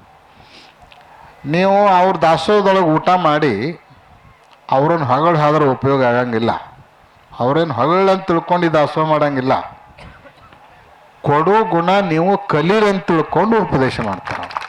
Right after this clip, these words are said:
ತ್ಯಾಗ ಮನೋಭಾವ ನಮ್ಮಲ್ಲಿ ಬರ್ಬೇಕಲ್ಲ. ಎಂಬತ್ತು ವರ್ಷ ಆಗಿರ್ತಾವ, ಇನ್ನೂ ಸೊಂಟದಾನ ಕೀಲಿ ಬಿಚ್ಚಿ ಅತ್ತಿಗೆ ಕೊಡಂಗೇ ಇಲ್ಲ ನಾವು.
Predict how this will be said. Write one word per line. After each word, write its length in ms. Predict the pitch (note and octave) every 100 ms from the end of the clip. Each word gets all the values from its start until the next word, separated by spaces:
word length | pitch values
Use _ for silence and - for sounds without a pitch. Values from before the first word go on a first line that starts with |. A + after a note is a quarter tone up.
| - - - - - - - - - - - - -
ತ್ಯಾಗ 420 | C#3 D#3 G#3 B3
ಮನೋಭಾವ 600 | B3+ A#3 A#3+ A#3+ A3 A#3 B3+
ನಮ್ಮಲ್ಲಿ 460 | G#3+ G#3+ B3+ C4
ಬರ್ಬೇಕಲ್ಲ. 580 | A#3 A#3 A#3+ B3+ B3+ F3+ A2+ - - - - - - _ _ - - _ _ _ _ - _ _ - - - -
ಎಂಬತ್ತು 540 | E3 G#3 A#3 B3+ -
ವರ್ಷ 220 | B3+ C4 B3+
ಆಗಿರ್ತಾವ, 460 | B3+ C4 C4 B3
ಇನ್ನೂ 420 | B3+ B3+ A#3 B3
ಸೊಂಟದಾನ 480 | A#3+ A3 G#3 A3 A#3+ A#3 -
ಕೀಲಿ 260 | A3+ A#3
ಬಿಚ್ಚಿ 320 | G#3 A3+ -
ಅತ್ತಿಗೆ 300 | G3 - A3
ಕೊಡಂಗೇ 440 | - E3 F#3 A3 A3
ಇಲ್ಲ 120 | G#3+
ನಾವು. 160 | F#3